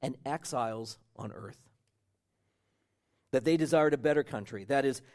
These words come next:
a heavenly one. Therefore, God is not ashamed to be called their God, for he has prepared a city for them."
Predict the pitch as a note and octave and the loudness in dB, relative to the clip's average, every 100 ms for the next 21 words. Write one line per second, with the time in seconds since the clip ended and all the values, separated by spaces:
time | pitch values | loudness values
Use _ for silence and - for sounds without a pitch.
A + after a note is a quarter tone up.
0 | - C3 B2+ - E3+ F3 E3 B2+ G#2 G2+ | -4 -4 -4 -2 2 2 2 -2 -4 0
1 | C#3 E3+ F3+ B2+ D#3 F3 D#3+ D3+ D3 C#3+ | 2 4 2 2 2 2 2 -2 -2 -2
2 | E3+ D#3+ D3 C3+ - - D#3+ D#3+ D3 D3 | -4 -4 -4 -8 -8 0 0 0 0 -2
3 | B2+ D3 D#3+ B2+ - - _ D3 C3+ C#3+ | 0 0 0 0 -6 -20 _ 0 2 0
4 | A#2 B2 - F3 F3 F3 F3+ E3 - - | -2 -8 -6 2 6 6 2 -4 -20 -10
5 | C#3+ - - D#3 D3+ D3 D3 _ _ _ | -10 -8 -6 -4 -2 -4 -8 _ _ _
6 | _ _ - A2 G#2 - F#2+ | _ _ -12 -8 -8 -12 -20